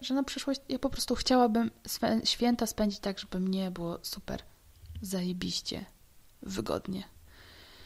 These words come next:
I dlaczego sobie tego nie zrobić? I dlaczego nie dać sobie odpocząć? E, jeżeli mam wolny czas, <laughs> to, to chętnie bym zrobiła może coś innego i, e, tak sobie myślę, że, e, że w mojej głowie pojawiło się to, że gdybym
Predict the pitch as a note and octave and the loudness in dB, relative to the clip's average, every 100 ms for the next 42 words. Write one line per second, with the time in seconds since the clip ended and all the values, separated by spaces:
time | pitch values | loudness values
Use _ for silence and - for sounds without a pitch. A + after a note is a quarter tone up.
0 | - - - - G#3+ A3+ A3+ A#3+ - - | -20 -20 -16 -4 0 2 0 -2 -8 -2
1 | A#3 A#3 C#4 C#4 C4 C4 A#3 A#3+ A3+ G3 | -2 0 0 0 0 0 2 2 4 2
2 | F3+ G#3 - - - - - - - G3+ | 2 -4 -6 -16 -20 -20 -20 -20 -8 -2
3 | G3+ G#3 G3 G3 F#3+ F#3+ - F#3 F3+ - | -2 -2 0 0 0 -2 -4 -4 -4 -4
4 | E3+ F#3 F#3 - - - - - - _ | -6 -4 -6 -10 -20 -20 -20 -20 -20 _
5 | - F#3 F#3 G3 G#3 G#3 G3+ F#3+ F#3+ F#3 | -8 -4 0 2 4 4 4 4 4 2
6 | - G3 - - G#3+ F#3+ - - - - | 0 -2 -2 2 2 2 -4 -18 -20 -8
7 | G3+ A3 - - G3 F#3+ F#3 F#3+ F#3+ F3+ | -6 -6 -10 -4 -2 0 -2 -2 -2 0
8 | F#3 F#3 F#3 - - F3+ F3 F3+ - F3+ | 0 -2 -6 -12 -6 -4 -2 -4 -6 -6
9 | F3 F3 G#3 F#3+ F#3+ - - - - - | -4 -2 -2 -4 -6 -8 -18 -18 -20 -20
10 | - - - F#3 F#3 F#3 F#3 - - - | -20 -10 -4 -2 -2 -2 -4 -6 -18 -10
11 | - - G3 F#3+ F#3+ - G3 F#3+ G3 G3 | -6 -4 -2 0 0 0 0 2 0 -2
12 | - - - - G3+ G#3+ B3 C4 B3+ B3 | -8 -12 -8 -2 0 2 2 2 2 2
13 | A#3 A#3 A#3 G#3+ A3+ G#3+ G3 G3+ G3 F#3+ | 2 2 0 -2 -2 -2 -2 0 0 -2